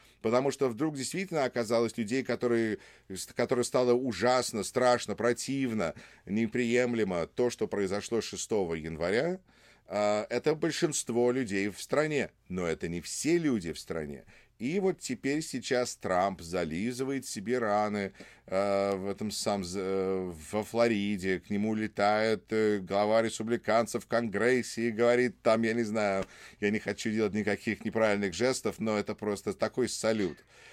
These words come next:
Эм, да, и говорит, что мы можем сделать, чтобы... При этом республиканцы ра-, боятся, что Трамп создаст третью партию. Поэтому он явно к нему летал туда, М-, э, Маккарти летал к Трампу, чтобы уб-, убедить его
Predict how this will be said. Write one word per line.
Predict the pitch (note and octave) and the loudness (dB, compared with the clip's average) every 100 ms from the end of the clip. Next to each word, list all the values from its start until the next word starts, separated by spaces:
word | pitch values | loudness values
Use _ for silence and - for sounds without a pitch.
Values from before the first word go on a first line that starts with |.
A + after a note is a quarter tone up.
| - - | -12 0
Эм, | G#2+ G2+ G2 G2 G2 F#2+ G2 - - | 4 6 6 4 4 2 -2 -8 -18
да, | D#2+ E2 A#2 G#2+ F#2 | -4 4 6 8 6
и | G2 G2+ F#2+ | 4 0 -2
говорит, | F#2 G2 F#2 | -4 -6 -6
что | - - D#3+ | -2 4 6
мы | C#3+ | 6
можем | C#3 C3+ B2+ | 6 6 4
сделать, | G2+ F#2 B2 B2 G#2+ | -2 2 2 4 2
чтобы... | - A2 - - - | 0 0 -2 -6 0
При | C#3+ | 2
этом | D#3+ D#3+ C#3 | 4 0 0
республиканцы | C#3+ C#3+ F3 D#3+ G3+ A3+ F3+ | -2 0 -2 0 0 2 2
ра-, | C#3 C3 | 2 2
боятся, | C3 C#3 D#3 F3 D3+ | 2 4 4 2 -6
что | - C#3+ C3+ | -4 -2 0
Трамп | C#3+ D3+ | 2 2
создаст | - C#3 B2 C#3 C3+ | 2 -2 2 2 2
третью | B2 B2+ A2+ A#2 | 0 0 0 -4
партию. | - C#3+ B2+ - E2 B1+ - - - - - | 4 6 6 2 -8 -10 -14 -20 -20 -20 -2
Поэтому | G#2+ A2+ B2 B2+ A#2+ A#2 - | 2 4 4 4 4 2 2
он | D3+ E3+ | 2 2
явно | B2 B2+ D3+ D3+ | 4 4 4 2
к | - | -2
нему | C#3 B2+ | -2 0
летал | A#2+ - C3+ C#3 | 0 4 4 4
туда, | C3+ A#2 A2 | 2 2 2
М-, | A2 | 2
э, | G#2 G#2 | -2 0
Маккарти | G#2+ G#2+ - C3 B2 A2 | 0 -2 2 2 2 -2
летал | G2+ - G#2 F#2 | -4 2 2 2
к | |
Трампу, | - C#3 D#3+ D#3 | 2 2 2 2
чтобы | B2 A#2+ A#2 | -4 0 2
уб-, | A#2+ A#2 - | 2 2 0
убедить | A#2 A2+ F#2 C3+ C#3+ | -2 -2 -2 -4 -2
его | A2+ G2 A2+ | -2 0 -2